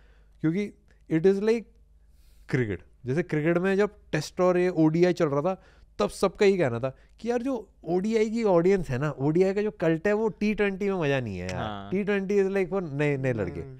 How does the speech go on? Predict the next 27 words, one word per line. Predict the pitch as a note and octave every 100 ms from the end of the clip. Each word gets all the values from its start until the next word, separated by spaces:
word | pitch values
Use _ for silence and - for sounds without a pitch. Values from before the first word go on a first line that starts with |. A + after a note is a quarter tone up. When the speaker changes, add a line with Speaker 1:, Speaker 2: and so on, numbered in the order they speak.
| -
Speaker 2:
हाँ। | A#2 G2+ G2
Speaker 1:
ये | E3
ऐसे | D3+ D3 C#3+
ही |
सिर्फ | B2+ A#2
था। | F2+ - - - -
But | D3
अब | C#3
सब | C#3 B2+
टी | C#3 B2+
ट्वेंटी | B2 A#2+ B2
देखते | F2 - -
हैं। | A#2+
Speaker 2:
हाँ, | A2+ G2 G2 -
Speaker 3:
टाइम | C#3+
Speaker 2:
ये | A#2+
Speaker 1:
है | C3
ना? |
Speaker 2:
सच | A2 A2+
है। | G#2+ -
Speaker 1:
तो, | F#3+ - - _ -
but | D3+ F#3
जो | B3 A#3+
सबसे | - - D#3+ - A#3
तगड़ा | A#3 D#3 C#3 E3+ G3
बैट्समैन | D#3+ C#3+ F3 E3+
है, | C3+